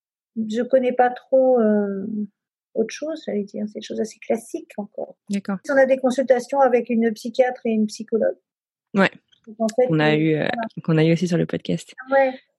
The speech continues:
Speaker 1: Parce qu'en fait, euh, c'est vrai, quelquefois, quand on voit justement les, quelqu'un en entretien, des fois, il y a des choses qui sortent à ce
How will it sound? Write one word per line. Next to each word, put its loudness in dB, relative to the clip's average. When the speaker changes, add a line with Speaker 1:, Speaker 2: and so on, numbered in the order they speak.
Speaker 1:
Parce 0
qu'en 0
fait, 0
euh, 0
c'est -4
vrai, 4
quelquefois, 2
quand -2
on -2
voit 4
justement 0
les, 2
quelqu'un 0
en 2
entretien, 0
des 2
fois, 0
il 2
y 4
a 4
des 0
choses -2
qui -6
sortent 0
à 0
ce -6